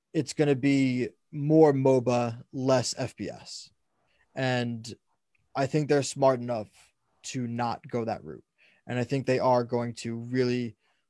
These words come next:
hone down the F P S. I mean, they've already put out tons of patch notes for the guns themselves. I mean, the, the Vandal just got the, I think the, both the Vandal and the Phantom both got small buffs, but the Vandal,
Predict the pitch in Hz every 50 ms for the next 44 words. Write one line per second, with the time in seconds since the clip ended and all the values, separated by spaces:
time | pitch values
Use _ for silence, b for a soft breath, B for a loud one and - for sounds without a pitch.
0 | _ _ - - 139 139 135 135 127 120 127 123 120 120 120 123 120 - - 123
1 | 123 113 - - 123 123 120 120 - 147 151 156 147 170 208 233 285 277 214 180
2 | 180 208 170 - 185 180 170 160 - - - 170 165 156 143 135 160 151 160 151
3 | - 139 131 127 117 - - _ b b b b b b _ _ - 156 151 143
4 | 139 135 135 131 - - 151 151 - 151 147 135 117 123 120 123 - 170 196 202
5 | 143 120 - - 135 147 147 143 135 123 - b b b b b b - 139 135
6 | 143 143 143 139 139 135 135 135 131 - - 139 139 143 135 120 143 160 180 220
7 | 226 175 147 135 127 120 131 120 - - 135 120 127 127 - _ _ _ _ _
8 | _ _ - 139 143 143 143 156 147 147 208 202 208 175 185 185 185 180 165 135
9 | 156 156 151 151 139 135 143 135 - 143 139 139 131 117 123 127 - - 131 117
10 | - - - - 143 127 120 120 127 135 123 120 120 - - 117 - 120 117 147
11 | 156 180 180 156 135 131 123